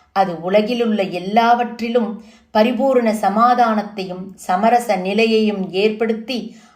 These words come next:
அளவுகளை நிலைநிறுத்துகின்றது. கொலை மறுத்தல், புலால் வெறுத்தல். எல்லாவற்றிலும் ஒருமைப்பாட்டை கண்ட வள்ளலார் உணவொழுக்கம் ஒன்றை மாத்திரம் கொண்டு மக்களை அகவினம் புறவினம் என்று பிரிக்கிறார்.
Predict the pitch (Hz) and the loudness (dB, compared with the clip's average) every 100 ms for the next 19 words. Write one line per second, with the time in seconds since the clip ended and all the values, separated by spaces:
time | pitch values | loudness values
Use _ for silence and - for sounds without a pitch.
0 | - 185 208 254 247 214 185 190 190 175 | -2 4 6 4 4 2 0 -4 -10 -10
1 | 170 208 226 214 190 170 160 151 151 - | -4 0 2 0 -2 -8 -10 -10 -12 -14
2 | - _ _ _ _ _ _ _ _ _ | -20 _ _ _ _ _ _ _ _ _
3 | _ _ _ - 214 277 262 233 214 - | _ _ _ 2 4 4 2 2 0 -2
4 | 202 220 - - _ - 190 214 220 175 | -2 -4 -12 -20 _ -4 4 4 4 -4
5 | 160 170 131 - _ _ _ _ _ _ | -10 -12 -16 -18 _ _ _ _ _ _
6 | _ _ _ 240 262 302 302 302 311 302 | _ _ _ 0 4 4 6 4 2 -2
7 | 311 294 247 269 269 254 220 220 208 208 | 0 2 2 2 0 2 0 -2 -6 -4
8 | 190 190 185 202 220 185 214 - _ - | -2 0 0 2 2 0 -2 -14 _ -6
9 | 190 254 269 254 240 - 214 196 208 214 | -2 0 2 0 -2 -2 -2 -2 -2 -2
10 | 196 202 220 247 233 220 220 220 247 196 | 0 0 0 -2 0 0 -2 -4 -4 -6
11 | - - - 202 202 262 220 190 190 - | -10 -20 -4 -4 0 0 0 0 -6 -6
12 | 196 233 240 240 247 247 220 220 214 208 | 0 2 2 0 -4 0 0 2 2 2
13 | 214 190 240 220 196 190 185 151 | 0 0 -4 -4 -8 -8 -6 -6